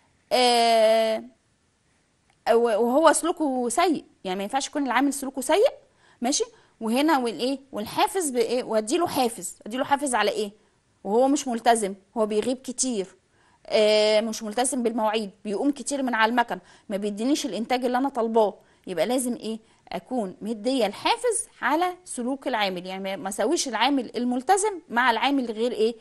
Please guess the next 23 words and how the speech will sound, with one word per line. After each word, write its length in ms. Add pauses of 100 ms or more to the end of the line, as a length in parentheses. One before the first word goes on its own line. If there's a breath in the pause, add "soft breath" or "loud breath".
(140 loud breath)
ملتزم. 400 (1000 soft breath)
تجديد 320
فعالية 460
الحوافز 720
بإعلانها 640 (640)
وتأكيد 640
أهدافها 800
وشرح 420
أساسها. 440
يعني 240
أنا 120
دلوقتي 260
بعمل 360
الحافز 480
ده، 120 (340 loud breath)
بعمل 280
زي 300
لائحة، 400 (880 soft breath)
بقول 280
أنا 280
هدي 160
الحافز 440
ده، 180